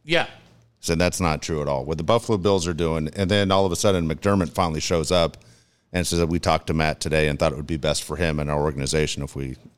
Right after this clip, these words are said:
Speaker 2: cut ties right now. But the Bills can say whatever they want. Same thing happens in Buffalo, people would be upset too. Go, "Wait a
Speaker 1: Yeah.
Speaker 2: second. We have a guy that's accused of rape on
Speaker 1: Well,
Speaker 2: our team? In
Speaker 1: one
Speaker 2: our small town?"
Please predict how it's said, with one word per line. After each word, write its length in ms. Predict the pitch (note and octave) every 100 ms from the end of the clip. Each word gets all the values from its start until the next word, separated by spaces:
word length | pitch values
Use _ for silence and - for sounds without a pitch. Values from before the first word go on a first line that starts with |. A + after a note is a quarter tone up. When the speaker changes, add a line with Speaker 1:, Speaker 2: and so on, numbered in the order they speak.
| -
Speaker 2:
cut 340 | - D#2+ D2 -
ties 360 | D#2+ D2 C#2+
right 200 | C#2+ D2 D2
now. 260 | D2 C2+ - _ _ _ _ _
But 100 | G2
the 60 | F2
Bills 300 | E2+ C#3+ A#2
can 160 | F2+
say 160 | E2 F#2+
whatever 260 | D#2+ E2 D2
they 120 | C#2+
want. 280 | C#2+ F#2+ - - - _ _ _ _ -
Same 180 | D3 A#2
thing 220 | C#3 G#2+
happens 460 | C3 A2+ F2+ D2+
in 100 | F2
Buffalo, 460 | D#2+ B2+ D#3 G2 F#2+
people 280 | B2 A2 G#2+
would 100 | F#2
be 100 | A2
upset 340 | G2+ B2+ A2
too. 260 | D3+ D#3+ D#2
Go, 100 | F2
"Wait 180 | B2 F#3+
a 40 |
Speaker 1:
Yeah. 60 | C#3+
Speaker 2:
second. 340 | D2 - - -
We 120 | A2 D#3
have 120 | F3
a 60 |
guy 200 | D#2+ F#2+
that's 180 | D3 A#2
accused 340 | F2 A#2+ B2 F#2
of 60 |
rape 240 | D#2+ B2+ C3+
on 60 |
Speaker 1:
Well, 160 | D#3+ D#3+
Speaker 2:
our 60 | C#3+
team? 160 | D3+ - - _ _ _ _ -
In 120 | E3
Speaker 1:
one 100 | A2+
Speaker 2:
our 140 | B2 E3
small 300 | - F3+ G3
town?" 280 | - G3+